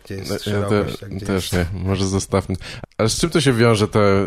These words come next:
Speaker 2: w sensie jest jakaś animozja między Gdańskiem, Gdynią? To jest kibicowskie, czy to jest
Speaker 1: Mm.
Speaker 2: historyczne? Z czego to się bie-
Speaker 1: Naturalnie jest to, e, kibicowskie.
Speaker 2: Tak, okej.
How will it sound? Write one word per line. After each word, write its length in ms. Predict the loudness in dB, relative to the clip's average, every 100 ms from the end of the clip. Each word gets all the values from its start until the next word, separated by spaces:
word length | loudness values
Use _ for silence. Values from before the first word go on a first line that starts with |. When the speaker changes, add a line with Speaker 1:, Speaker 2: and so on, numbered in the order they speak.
| -4
Speaker 2:
w 120 | -8
sensie 220 | -4 0 2
jest 160 | 2
jakaś 260 | 0 0 2
animozja 540 | 2 4 4 4 4
między 300 | 2 0 -2
Gdańskiem, 480 | 0 2 2 0 -4
Gdynią? 360 | 0 2 2 2
To 120 | 0
jest 100 | -2
kibicowskie, 760 | -6 -8 0 0 2 0 0
czy 320 | 2 2 2 2
to 80 | 0
jest 120 | 0
Speaker 1:
Mm. 100 | -4
Speaker 2:
historyczne? 760 | -6 0 2 2 0 0 0 0
Z 120 | -4
czego 240 | -4 -4
to 100 | -4
się 80 | -2
bie- 100 | -2
Speaker 1:
Naturalnie 480 | 2 2 4 2 2
jest 280 | 0 -2 0
to, 420 | 2 2 2 0 -2 -4 -4 -4
e, 40 | -6
kibicowskie. 800 | -8 -8 -4 0 2 2 2
Speaker 2:
Tak, 220 | 2 0 -4 -8
okej. 160 | -8